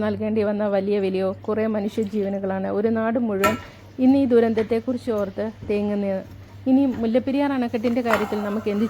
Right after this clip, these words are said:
ചെയ്യാൻ കഴിയും? അത് നമ്മൾ എല്ലാവരും, ഓരോ വ്യക്തിയും നമ്മുടെ കടമ ചെയ്യുക. നമുക്ക്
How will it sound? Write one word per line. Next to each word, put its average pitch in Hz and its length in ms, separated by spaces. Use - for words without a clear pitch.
ചെയ്യാൻ 208 320
കഴിയും? 190 320
അത് 226 240
നമ്മൾ 233 180
എല്ലാവരും, 220 500
ഓരോ 247 180
വ്യക്തിയും 208 340
നമ്മുടെ 226 300
കടമ 202 220
ചെയ്യുക. 180 260
നമുക്ക് 220 320